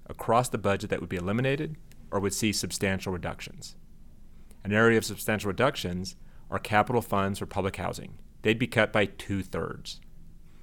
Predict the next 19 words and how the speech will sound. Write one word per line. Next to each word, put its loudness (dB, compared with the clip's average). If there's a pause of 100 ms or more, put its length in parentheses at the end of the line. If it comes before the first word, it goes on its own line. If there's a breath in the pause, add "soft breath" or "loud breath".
(260 soft breath)
Overall, 4 (240 soft breath)
the -4
hud 2
budget 4
would -4
see 0
a -2
fifteen 0
point -4
three -2
percent -6
cut, -6 (480 soft breath)
or 2
about 4
seven 4
point -2
four 4 (120)
billion 2
dollars. -4